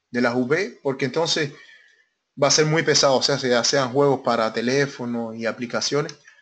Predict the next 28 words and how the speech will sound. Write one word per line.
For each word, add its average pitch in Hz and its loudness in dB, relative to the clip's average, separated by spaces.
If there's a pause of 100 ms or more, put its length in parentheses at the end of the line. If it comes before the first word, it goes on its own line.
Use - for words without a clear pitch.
(1200)
de-, 131 -2
dependiendo 147 2
de, 131 4
de 127 0
la 131 4
exigencia 139 0
de, 110 -4
de 110 -6
la 110 -2
persona 135 -4
que 123 -8
te 120 -8
lo 110 -4
pide, 170 -2
si - -2
es 156 0
por 151 2
ti, 180 -8
por 127 -6
tu 127 -8
hobby 151 0
o 117 -8
por 113 -6
proyecto 127 -2
personal, 127 -2
yo 143 0
le 127 2
doy 127 0